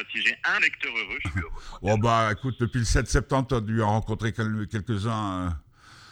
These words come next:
Speaker 2: que tu n'as
Speaker 1: Oui,
Speaker 2: pas
Speaker 1: j'en ai
Speaker 2: rendu malheureux.
Speaker 1: rencontré
Speaker 2: Ce que je veux dire par là,
Speaker 1: quelques-uns,
Speaker 2: c'est,
Speaker 1: mais,
Speaker 2: c'est,
Speaker 1: euh,
Speaker 2: est-ce que toi, tu s-, tu sens au moment où t'écris un livre,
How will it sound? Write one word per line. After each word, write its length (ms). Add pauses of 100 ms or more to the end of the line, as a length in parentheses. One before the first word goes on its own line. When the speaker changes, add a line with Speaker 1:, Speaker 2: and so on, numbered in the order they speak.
(240)
Speaker 2:
que 60
tu 120
n'as 100
Speaker 1:
Oui, 60
Speaker 2:
pas 80
Speaker 1:
j'en 40
ai 40
Speaker 2:
rendu 180
malheureux. 280
Speaker 1:
rencontré 220
Speaker 2:
Ce 60
que 60
je 100
veux 60
dire 140
par 100
là, 140
Speaker 1:
quelques-uns, 80
Speaker 2:
c'est, 240
Speaker 1:
mais, 60
Speaker 2:
c'est, 280
Speaker 1:
euh, 260 (520)
Speaker 2:
est-ce 180
que 80
toi, 540
tu 100
s-, 380 (360)
tu 120
sens 360
au 60
moment 320
où 80
t'écris 460
un 160
livre, 600